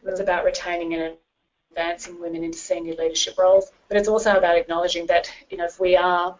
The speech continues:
Speaker 2: truly serious about a culture of inclusion, it's about supporting people through various life stages, life
Speaker 1: Mm.
Speaker 2: needs, and acknowledging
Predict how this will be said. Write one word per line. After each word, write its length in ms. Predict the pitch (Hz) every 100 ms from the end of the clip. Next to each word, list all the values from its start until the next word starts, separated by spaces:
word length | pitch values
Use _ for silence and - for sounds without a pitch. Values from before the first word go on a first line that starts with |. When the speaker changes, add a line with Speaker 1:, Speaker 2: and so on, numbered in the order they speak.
| -
Speaker 2:
truly 260 | - 214 190
serious 400 | 185 175 175 170
about 220 | 170 160
a 20 |
culture 320 | 160 175 -
of 80 | 175
inclusion, 560 | 165 - 180 170 175 160
it's 200 | - -
about 300 | 180 165 160
supporting 440 | 147 - 180 165
people 340 | 165 170 165 165
through 240 | - 156
various 460 | 156 156 151 151 180
life 240 | 185 190
stages, 800 | - 190 190 190 185 185 180 170
life 240 | 156 151
Speaker 1:
Mm. 140 | 202 180
Speaker 2:
needs, 540 | 185 185 180 185 185 - - - - -
and 120 | 185
acknowledging 680 | 185 185 185 196 196 170 160